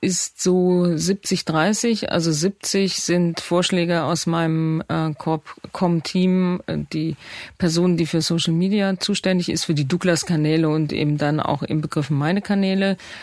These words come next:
Wir machen einmal die Woche, halbe Stunde,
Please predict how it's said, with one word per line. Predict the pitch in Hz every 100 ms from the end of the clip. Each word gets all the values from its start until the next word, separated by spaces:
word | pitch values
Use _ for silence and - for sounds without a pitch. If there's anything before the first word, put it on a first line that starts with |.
| - - -
Wir | 190
machen | 208 220 214 226 220 -
einmal | 170 214 214
die | 196 185
Woche, | 185 196 202 196 190
halbe | 185 196 196
Stunde, | - 175 208 220 220 214